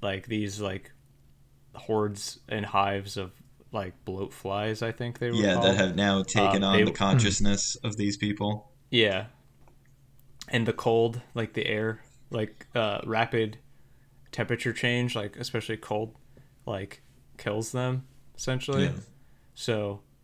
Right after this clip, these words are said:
Speaker 1: uh, you do that as a mechanic to fight the three of them in different areas, and after you kill the first daughter, which, I mean, honestly, like, I don't know, it sounds worse when we're
Speaker 2: Yeah.
Speaker 1: saying it like this, but,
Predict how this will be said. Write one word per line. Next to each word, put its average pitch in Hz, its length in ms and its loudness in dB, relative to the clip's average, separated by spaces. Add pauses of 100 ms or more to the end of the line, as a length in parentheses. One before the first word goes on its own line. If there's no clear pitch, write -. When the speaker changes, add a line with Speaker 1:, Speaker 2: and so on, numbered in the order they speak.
(560)
Speaker 1:
uh, 95 520 -2 (520)
you 107 160 -4
do 104 220 -4
that 98 300 -6
as 110 120 -4
a 104 60 -12
mechanic 101 540 -8
to - 100 -12
fight 101 500 -10
the 120 100 -4
three 120 280 -2
of 120 120 -2
them 127 360 -4
in 120 160 -6
different 117 380 -8 (540)
areas, 127 720 2
and 104 460 -2 (260)
after 113 320 0
you 113 540 0 (140)
kill 117 340 2
the 113 120 0
first - 580 -2
daughter, 113 580 2 (1120)
which, 139 200 6 (120)
I 139 100 12
mean, 151 140 8 (220)
honestly, 139 560 8
like, 107 300 2 (760)
I 127 160 12
don't 123 80 8
know, 110 100 6
it 107 60 4
sounds 135 320 8
worse 117 280 4
when 110 120 2
we're 143 80 8
Speaker 2:
Yeah. 135 200 10
Speaker 1:
saying 104 160 4
it 98 40 0
like 101 100 -4
this, 104 160 -2
but, 107 280 0